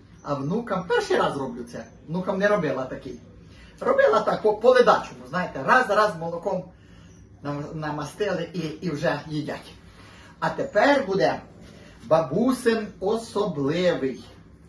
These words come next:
О, щоб вони запам'ятали смак такого особливого торта.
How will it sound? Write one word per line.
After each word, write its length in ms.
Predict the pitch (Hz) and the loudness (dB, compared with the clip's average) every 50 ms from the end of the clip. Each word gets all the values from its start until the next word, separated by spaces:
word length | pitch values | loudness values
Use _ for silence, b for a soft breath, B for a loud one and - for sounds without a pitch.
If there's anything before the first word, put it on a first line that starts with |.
| B B B B B B - - - 170 | B B B B B B -6 -2 -2 0
О, 120 | 165 160 - - | 0 -2 -4 -8
щоб 280 | - - 139 156 151 143 | -10 -8 -4 -4 -4 -4
вони 260 | 151 160 175 180 175 - - - - - - B B B B B B B - 120 | -4 -2 -2 -2 -4 -4 -8 -14 -20 -20 -20 B B B B B B B -8 -6
запам'ятали 760 | 147 - - 151 143 147 143 143 - 175 165 156 151 147 135 - - - | -6 -4 -2 -4 -2 -2 -4 -4 -2 -2 -2 -2 -2 -2 -4 -6 -8 -10
смак 440 | - 147 151 151 180 180 - - - - B B B B B B B - | -6 -2 0 0 0 -2 -6 -10 -14 -16 B B B B B B B -12
такого 480 | - 143 - 170 165 143 143 - - 170 | -10 -6 -2 0 0 0 0 -2 -2 -2
особливого 760 | 170 - - 180 160 143 135 143 160 170 156 143 135 131 - - - - - - - - - - - - - - | -2 0 0 -2 -2 0 0 -2 0 0 0 0 0 0 0 0 0 -2 -2 -6 -12 -20 -20 -20 -20 -20 -20 -12
торта. 560 | - - - - - - 190 226 262 302 - | -8 -8 -8 -8 -4 0 2 2 4 2 0